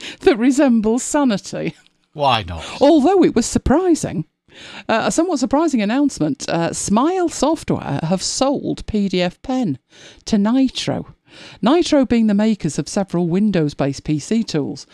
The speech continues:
Speaker 1: all sold at what I like to call Windows prices. One hundred and fifty-eight pounds ninety-nine pence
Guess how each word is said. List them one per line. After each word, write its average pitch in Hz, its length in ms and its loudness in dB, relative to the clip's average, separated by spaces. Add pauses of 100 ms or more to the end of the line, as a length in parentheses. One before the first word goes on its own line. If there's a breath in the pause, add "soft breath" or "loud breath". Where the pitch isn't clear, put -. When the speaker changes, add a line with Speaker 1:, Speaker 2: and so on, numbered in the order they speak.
(260 loud breath)
Speaker 1:
all 359 360 4
sold 160 500 0
at 160 140 -4
what 185 100 -2
I 196 160 0
like 147 260 -2
to - 80 -8
call 127 360 -4 (200 loud breath)
Windows 247 640 4
prices. - 840 -4 (500 loud breath)
One 233 320 2
hundred 262 340 6
and 202 140 2
fifty-eight 226 800 0
pounds 170 400 0
ninety-nine 147 640 0
pence 160 440 -2